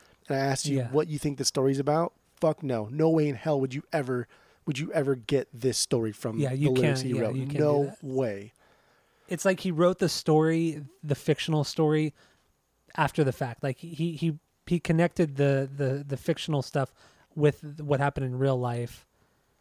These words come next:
Speaker 2: way after the fact. Like, year, I mean, well, he did though, right? Isn't that what you just said? He, he did it way
Speaker 1: Yeah.
Speaker 2: after.
Speaker 1: Well,
Speaker 2: So,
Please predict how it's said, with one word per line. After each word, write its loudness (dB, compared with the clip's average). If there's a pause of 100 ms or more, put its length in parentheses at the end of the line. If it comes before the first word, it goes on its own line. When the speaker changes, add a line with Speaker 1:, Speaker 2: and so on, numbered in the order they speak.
(440)
Speaker 2:
way 4
after 0
the -10
fact. -18
Like, -8
year, 0
I 6
mean, 4
well, 4
he 2
did 2
though, 0
right? -2 (120)
Isn't 0
that 4
what 0
you -4
just -4
said? -2
He, -6 (280)
he -4
did 4
it 4
way 4
Speaker 1:
Yeah. 4
Speaker 2:
after. -8 (540)
Speaker 1:
Well, 6
Speaker 2:
So, -2